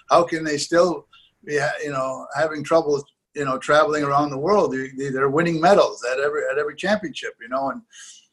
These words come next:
we asked the same thing. You know, one of the challenges that we have is that, uh, as you know, the administration sh-, can change every four years. So there can be progress made,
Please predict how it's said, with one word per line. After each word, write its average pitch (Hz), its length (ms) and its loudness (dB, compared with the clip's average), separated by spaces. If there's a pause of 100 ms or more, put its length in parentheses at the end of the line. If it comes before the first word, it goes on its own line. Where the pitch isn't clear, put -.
we 151 140 4
asked 160 240 6
the 139 80 -8
same 156 320 -4
thing. 190 260 -4 (680)
You 127 80 -8
know, 143 200 -2
one 151 180 -4
of 147 60 -8
the 139 100 -4
challenges 170 540 -2
that 139 140 -6
we 123 120 -12
have 131 260 -4
is 135 140 -10
that, 135 240 -6
uh, 135 260 -2 (140)
as 135 180 -6
you 139 60 -6
know, 160 240 2
the 147 140 2 (140)
administration 156 800 0
sh-, - 120 -8 (420)
can 139 160 -4
change 180 360 0
every 139 200 2
four 131 300 0
years. 120 380 0
So 135 120 2
there 135 100 4
can 135 140 -4
be 131 100 -4
progress 165 600 4
made, 139 320 0